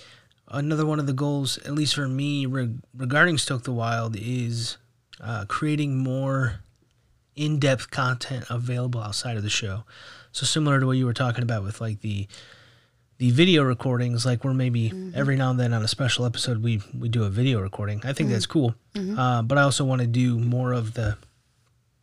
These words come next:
Speaker 1: detail work, um, whether that's behind the scenes stuff or shooting some videos for,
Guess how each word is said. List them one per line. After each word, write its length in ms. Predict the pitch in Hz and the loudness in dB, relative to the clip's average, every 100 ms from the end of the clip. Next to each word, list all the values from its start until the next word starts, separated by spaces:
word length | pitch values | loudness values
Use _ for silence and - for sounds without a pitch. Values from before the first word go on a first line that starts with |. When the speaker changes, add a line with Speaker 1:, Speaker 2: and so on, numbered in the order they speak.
| - - 135 | -16 -6 -2
Speaker 1:
detail 480 | 117 147 127 131 113 | 4 4 4 4 4
work, 360 | 113 110 107 - - - - - - - | 4 2 -2 -10 -20 -20 -20 -20 -20 -8
um, 200 | 117 117 | -4 0
whether 180 | 123 120 | 2 2
that's 160 | 120 113 | 0 -2
behind 340 | 117 117 127 | -2 -2 -2
the 40 | |
scenes 340 | 117 - 123 120 | -4 -2 -2 -2
stuff 320 | - 120 117 | -2 -2 -2
or 120 | 107 | -2
shooting 520 | - - 139 127 123 120 - - - | -2 0 0 2 0 -4 -14 -20 -8
some 240 | - 127 | 0 2
videos 640 | 120 127 127 120 120 120 | 4 6 6 6 4 2
for, 520 | - 127 110 104 107 | 0 0 0 0 -2